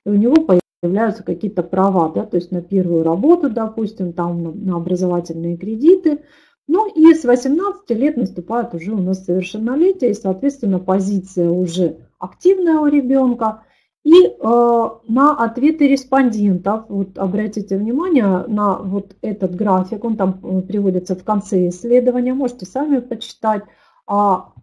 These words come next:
обратите внимание, были заданы вопросы, да, то есть как, как вы считаете, с какого возраста безопасно по-, пользоваться,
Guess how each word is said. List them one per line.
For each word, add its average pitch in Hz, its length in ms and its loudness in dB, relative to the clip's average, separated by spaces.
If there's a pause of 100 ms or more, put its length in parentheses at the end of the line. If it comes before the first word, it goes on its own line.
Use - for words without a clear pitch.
(260)
обратите 285 480 2
внимание, 262 480 4
были 254 220 2
заданы 233 460 2
вопросы, 233 600 2
да, 233 200 0
то 214 160 -4
есть 185 160 -4
как, 220 260 -4 (100)
как 262 260 0
вы 240 120 2
считаете, 214 720 0
с - 60 -14
какого 208 440 0
возраста 277 420 0
безопасно 240 720 0
по-, 180 240 -4
пользоваться, 302 680 0